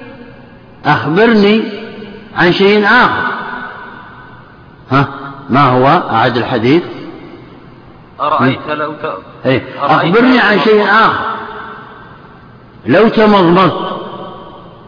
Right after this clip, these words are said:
Speaker 1: وأنت صائم هل يفطر؟" قال: "لا". قال: "فكذلك القبلة". الجامع عندنا أربعة أركان: الأصل،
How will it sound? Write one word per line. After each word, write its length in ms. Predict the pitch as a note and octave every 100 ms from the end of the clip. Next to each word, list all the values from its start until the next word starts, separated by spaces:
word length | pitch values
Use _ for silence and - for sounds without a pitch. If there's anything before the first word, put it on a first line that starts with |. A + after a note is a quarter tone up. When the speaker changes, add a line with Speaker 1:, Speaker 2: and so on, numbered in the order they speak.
| - - - - - - - - - -
Speaker 1:
وأنت 380 | D3 C#3 E3 D#3+
صائم 500 | C#3+ D#3 C3+ F#2+ - - - - - - - - - - - - - - -
هل 300 | - D3+ F#3+ D#3+ D3 C#3
يفطر؟" 600 | C#3 C#3 C#3 C#3+ - E3
قال: 440 | F3 E3+ G3 A#3+ B3+
"لا". 100 | - - - - - - -
قال: 240 | G#3 C4
"فكذلك 520 | B3 C4 B3+ A#3+ F#3+ E3
القبلة". 440 | - A#2+ F2+ D#2 - - - - - - - - - - - - - -
الجامع 560 | F#3 F3+ F#3+ D#3 F3 G3+ - - - - - -
عندنا 580 | F#2+ C3 F3+ G3+ F#3+ F#3+
أربعة 280 | E3+ D3+ C#3
أركان: 340 | A2+ A#2 G#2
الأصل، 580 | A#2+ C#3+ F3+ G3+ B3